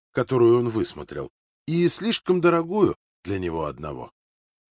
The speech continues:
«Господи!» воскликнул я. «Если он ищет действительно кого-нибудь,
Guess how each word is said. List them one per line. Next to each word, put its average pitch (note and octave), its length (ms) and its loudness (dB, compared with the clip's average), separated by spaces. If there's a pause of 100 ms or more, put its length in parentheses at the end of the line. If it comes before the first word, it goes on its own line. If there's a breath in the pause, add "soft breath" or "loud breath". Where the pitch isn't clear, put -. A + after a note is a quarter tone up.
(520)
«Господи!» F#2+ 680 -4 (180)
воскликнул E2+ 600 -8
я. D2 260 -8 (360)
«Если A2 320 -4
он G#2 240 -4
ищет C#3+ 460 -2 (260)
действительно A#2 800 -4
кого-нибудь, G2 580 -4